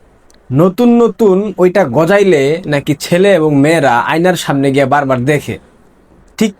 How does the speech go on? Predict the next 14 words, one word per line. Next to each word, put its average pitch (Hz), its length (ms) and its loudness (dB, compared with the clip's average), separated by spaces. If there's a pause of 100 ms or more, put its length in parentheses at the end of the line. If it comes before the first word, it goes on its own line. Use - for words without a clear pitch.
(100)
তেমনটা 233 720 0 (100)
আমি 147 180 0
দেখতে 165 360 -2
পাচ্ছি 135 460 -4 (640)
বাংলাদেশ 185 580 0
আর্মির 196 480 0
যে 208 100 -2
রাজনৈতিক 190 540 -2
শাখা 156 480 -4 (320)
এনসিপি, 180 600 -2 (400)
আমাকে 196 220 -2
বলতেই 254 360 0
হচ্ছে, 202 260 0
কারণ 196 340 0